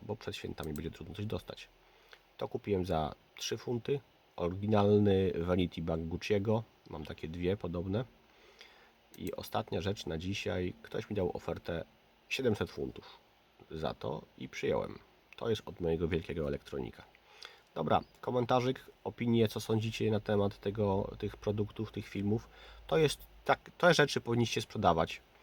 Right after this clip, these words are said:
u siebie na, e, na swoich kontach.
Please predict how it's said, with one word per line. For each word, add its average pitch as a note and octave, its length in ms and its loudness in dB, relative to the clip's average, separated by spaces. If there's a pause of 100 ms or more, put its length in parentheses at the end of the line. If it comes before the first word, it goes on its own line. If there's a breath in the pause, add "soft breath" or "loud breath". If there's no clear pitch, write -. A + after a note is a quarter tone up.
(440 loud breath)
u G#2 80 -6
siebie G2 420 4
na, F2+ 400 2 (680)
e, - 20 -2
na F2+ 140 0
swoich F2+ 340 -2
kontach. E2 500 -4